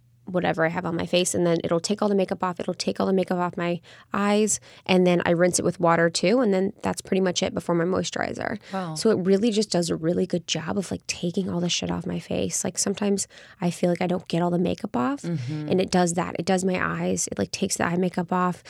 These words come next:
Speaker 1: and because it's like an oil almost, it leaves my skin still feeling moisturized. And it's, like, seven dollars, I think.
Speaker 2: You can get a, like, a Duane Reade or a
Speaker 1: Yes.
Speaker 2: Walgreens?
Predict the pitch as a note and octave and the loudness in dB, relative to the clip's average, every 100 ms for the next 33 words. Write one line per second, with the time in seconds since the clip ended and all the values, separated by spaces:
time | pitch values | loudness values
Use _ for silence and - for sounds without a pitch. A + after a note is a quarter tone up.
0 | - - F#3+ G3 - G#3+ A#3 - G3+ F3 | -20 0 4 4 4 0 2 0 0 0
1 | - F3 F#3+ A#3 B3+ B3+ C4 C4+ C#4+ - | 2 4 4 4 2 -2 -2 -2 -2 -2
2 | G3 - F#3 F3+ F3+ E3+ - E3+ E3 - | 0 2 2 4 2 2 2 2 2 0
3 | F3 F3 - - - - - E3+ - - | -2 0 -2 0 0 -4 -6 -4 -2 -2
4 | - - - - - - G#3+ C4 E4+ - | -2 -2 -2 -4 -8 -12 -6 -4 -2 0
5 | C#4 - - _ - - - E3+ E3+ E3+ | -2 -4 -12 _ -6 0 0 0 -4 -4
6 | F#3 - - - - - - G3 - - | -8 -12 -8 -8 -8 -14 -16 -16 -16 -16
7 | - F#3+ F#3 E3+ D#3+ D#3 D#3+ D3+ D3+ D3+ | -8 -2 0 0 -2 -2 -4 -2 -2 -2
8 | D3 D3 C#3+ C#3+ C#3+ C#3+ C#3+ D#3 G#3 A#3 | -2 0 2 4 4 4 2 2 2 0